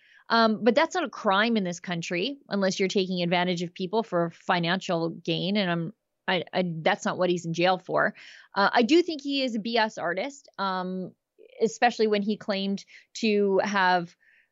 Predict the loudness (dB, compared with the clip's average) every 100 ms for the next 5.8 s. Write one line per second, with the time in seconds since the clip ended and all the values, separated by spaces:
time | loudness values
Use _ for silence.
0 | _ _ 2 4 4 2 0 2 2 6
1 | 6 6 2 0 0 -2 2 2 2 -2
2 | -2 -4 -2 -2 0 0 0 0 -2 -4
3 | -4 -8 _ -4 -2 2 2 2 -8 _
4 | 0 2 2 -6 -2 0 0 -4 -2 -2
5 | -2 -10 -18 0 2 4 2 -6